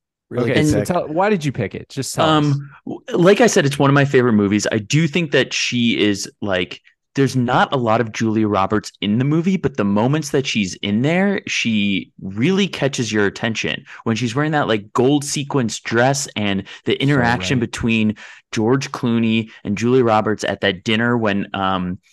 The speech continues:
Speaker 3: Andy Garcia shows up late and they have that, like, moment. And when he, like, kisses her on the cheek and drops in the
Speaker 1: Mm.
Speaker 3: phone in her pocket, like,
Speaker 2: Oh, it's
Speaker 3: y-,
Speaker 2: just
Speaker 3: you've
Speaker 2: good.
Speaker 3: the, the facial expression that she
Speaker 2: Her
Speaker 3: makes from that,
Speaker 2: line,
Speaker 3: you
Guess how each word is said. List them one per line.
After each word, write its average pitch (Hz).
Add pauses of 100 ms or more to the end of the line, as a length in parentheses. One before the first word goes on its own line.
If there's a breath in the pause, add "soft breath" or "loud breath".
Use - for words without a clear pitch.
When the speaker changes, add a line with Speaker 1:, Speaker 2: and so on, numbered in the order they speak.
(240 loud breath)
Speaker 3:
Andy 110
Garcia 113
shows 113
up 98
late 87 (460 soft breath)
and 120
they 110
have 127
that, 113
like, 95
moment. 175
And 104
when 107
he, 110
like, 92
kisses 160
her 160
on 143
the 107
cheek -
and 113
drops 131
in 147
the 120
Speaker 1:
Mm. -
Speaker 3:
phone 143
in 139
her 110
pocket, 151
like, 98
Speaker 2:
Oh, - (280 loud breath)
it's -
Speaker 3:
y-, -
Speaker 2:
just -
Speaker 3:
you've 131
Speaker 2:
good. - (460 loud breath)
Speaker 3:
the, -
the 127
facial 175
expression 95
that 90
she -
Speaker 2:
Her 95
Speaker 3:
makes 127
from 117
that, 131
Speaker 2:
line, 110
Speaker 3:
you 113